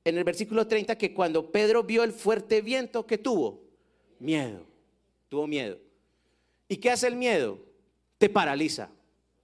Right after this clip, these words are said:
El miedo no nos permite tomar decisiones, sino que nos quedamos petrificados.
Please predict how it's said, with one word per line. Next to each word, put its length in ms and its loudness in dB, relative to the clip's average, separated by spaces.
El 160 0
miedo 480 0
no 120 0
nos 160 0
permite 380 2
tomar 380 0
decisiones, 500 -2
sino 160 -2
que 100 -2
nos 140 -2
quedamos 280 -2
petrificados. 960 -4